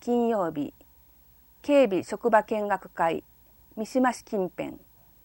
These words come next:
十月三十一日木曜日、十一月十二日火曜日、調理補助、職場見学会、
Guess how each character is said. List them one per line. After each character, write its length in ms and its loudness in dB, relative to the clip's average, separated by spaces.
十 240 2
月 240 2
三 300 0
十 120 -4
一 220 -8
日 240 -6
木 320 -2
曜 180 4
日、 220 -6
十 200 0
一 200 0
月 320 2
十 240 0
二 100 0
日 320 -6
火 160 -6
曜 240 2
日、 240 -10
調 240 6
理 160 2
補 140 -2
助、 260 -2
職 280 -2
場 140 6
見 220 -2
学 240 -2
会、 300 -2